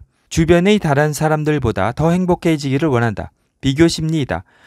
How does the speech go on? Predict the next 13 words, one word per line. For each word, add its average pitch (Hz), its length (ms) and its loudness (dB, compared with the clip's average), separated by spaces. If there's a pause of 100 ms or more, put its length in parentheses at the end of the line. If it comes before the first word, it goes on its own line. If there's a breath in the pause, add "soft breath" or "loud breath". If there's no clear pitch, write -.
(160 soft breath)
언제나 196 500 2
우리 156 240 0
눈에는 123 500 -2
남들이 135 440 -2
더 156 160 0
행복해 185 460 0
보이고 131 500 0 (180)
남들이 143 400 2
더 170 200 4
행복할 196 420 0
것이라고 147 480 0
가정하기 127 460 -2
때문에 113 440 -4